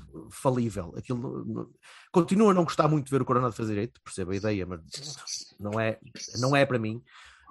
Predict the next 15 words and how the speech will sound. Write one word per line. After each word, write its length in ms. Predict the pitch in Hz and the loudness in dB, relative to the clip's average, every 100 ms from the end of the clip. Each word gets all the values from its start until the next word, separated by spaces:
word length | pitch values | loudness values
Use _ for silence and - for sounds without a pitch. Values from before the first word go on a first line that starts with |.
| _ _ | _ _
Começo 300 | 143 156 147 | 6 6 6
a 20 | |
dar 120 | 143 | 4
razão 240 | 143 135 143 | 4 6 4
ao 80 | 139 | 6
Silva 240 | 143 127 | 4 2
a 20 | |
dizer: 140 | 120 120 | 2 -2
"Precisávamos 420 | - 139 139 131 | 0 2 2 -2
ter 120 | 135 | -2
um 80 | 135 | -2
defesa 280 | - 139 127 | 0 0 2
direito, 360 | 135 127 - - _ _ | 0 -2 -4 -18 _ _
defesa 320 | 117 147 120 | -4 0 2
direito." 300 | 120 120 113 | 2 2 0